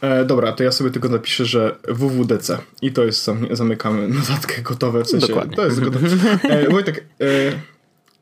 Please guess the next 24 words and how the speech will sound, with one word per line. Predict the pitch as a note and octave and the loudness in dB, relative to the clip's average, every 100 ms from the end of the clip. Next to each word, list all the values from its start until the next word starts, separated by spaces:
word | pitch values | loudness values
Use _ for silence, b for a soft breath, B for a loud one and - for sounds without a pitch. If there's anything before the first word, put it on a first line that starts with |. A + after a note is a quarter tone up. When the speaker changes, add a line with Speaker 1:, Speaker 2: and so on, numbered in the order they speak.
| - | -2
Speaker 1:
ja | F3 | -2
to | G3+ | 0
podzieliłem, | - F#3+ F3 E3 B2+ | -2 0 2 2 0
jak | A#2+ | -2
w | |
tej | C3+ | -4
notatce | C3+ B2+ C3+ | -4 -6 -6
widzisz, | A#2 A2+ - | -4 -6 -4
na | B2 A#2+ A#2+ - - D3 E3 | -2 -2 -4 -10 -4 0 2
I | |
O | D#3+ D#3+ | 4 2
S, | D#3 - - C#3 | 0 -4 -2 -2
iPad | C3 B2+ | 0 0
O | C3 B2 | 2 2
S, | A#2+ - | 0 -4
Mac | C3 C3 B2+ A2+ | -2 -2 -2 -2
O | C3 | -2
S, | D#3 - | -2 -6
z | - | -2
czego | D3+ D3 D3 | -2 0 2
I | D#3+ | 4
O | D#3+ | 2
S | |
i | D#3 | 2